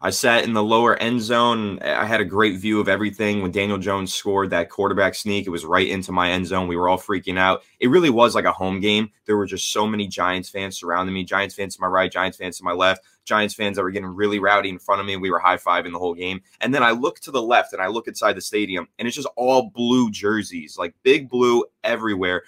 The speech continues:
The New York Giants fans all across the state, they really showed out, and it was pretty spectacular to see. It felt like a home game. It felt more like a home game than sometimes those home games feel at MetLife Stadium. I've been to a couple of those as well. This, you felt the Giants crowd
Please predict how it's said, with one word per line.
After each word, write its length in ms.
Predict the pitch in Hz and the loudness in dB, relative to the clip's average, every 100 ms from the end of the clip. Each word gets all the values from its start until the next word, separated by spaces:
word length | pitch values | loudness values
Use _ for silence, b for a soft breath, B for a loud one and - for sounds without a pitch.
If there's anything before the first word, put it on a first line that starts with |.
| b - | b -8
The 60 | |
New 100 | 120 | -2
York 200 | 160 131 | 0 0
Giants 340 | 123 110 107 - | 2 2 0 -4
fans 300 | 110 107 104 | -2 -2 -2
all 280 | - 123 135 | 0 2 2
across 340 | - 117 107 | 2 -2 -2
the 100 | 95 | -8
state, 320 | - 101 95 | -4 -4 -4
they 80 | 92 | -6
really 280 | 95 117 107 | -4 -4 -4
showed 280 | - 104 98 | -4 0 2
out, 220 | 95 95 b b | 2 0 b b
and 120 | 110 123 | -2 0
it 60 | |
was 120 | 120 | -2
pretty 200 | - 123 | -4 -8
spectacular 640 | 104 107 98 95 92 92 85 | -6 -10 0 0 0 -2 -4
to 60 | 82 | -6
see. 380 | - 95 95 - _ | -4 -4 -4 -6 _
It 140 | 113 - | -6 0
felt 200 | 156 117 | 2 2
like 160 | 120 | 0
a 60 | 107 | -2
home 260 | 110 107 | -2 -2
game. 240 | 104 107 101 | 0 0 -2
It 120 | 104 | -2
felt 160 | 147 131 | 0 2
more 300 | 127 143 156 | 2 2 4
like 160 | 135 113 | 4 0
a 40 | |
home 200 | 117 117 | -4 -4
game 220 | 110 107 | -2 -2
than 100 | 98 | -4
sometimes 400 | - 110 107 104 | -4 -4 -2 -4
those 120 | 98 | -4
home 200 | 104 101 | -4 -4
games 180 | 95 90 | -4 -8
feel 220 | - 104 | -4 -2
at 80 | 98 | 0
MetLife 320 | 98 95 87 | -2 0 -2
Stadium. 520 | - - 107 113 113 110 _ | -4 0 0 2 -2 -6 _
I've 80 | - | -4
been 100 | 104 | -4
to 60 | 98 | -2
a 20 | |
couple 220 | 98 98 | -6 -6
of 60 | 90 | -4
those 180 | 95 90 | -4 -6
as 140 | 76 | -4
well. 320 | 98 104 107 _ _ | 2 2 0 _ _
This, 280 | 110 160 160 | 2 2 2
you 80 | 139 | -8
felt 320 | - 117 - | 0 -2 0
the 80 | 107 | -10
Giants 540 | 92 107 107 104 104 | 0 2 2 0 -6
crowd 400 | - 107 101 101 | -4 2 4 4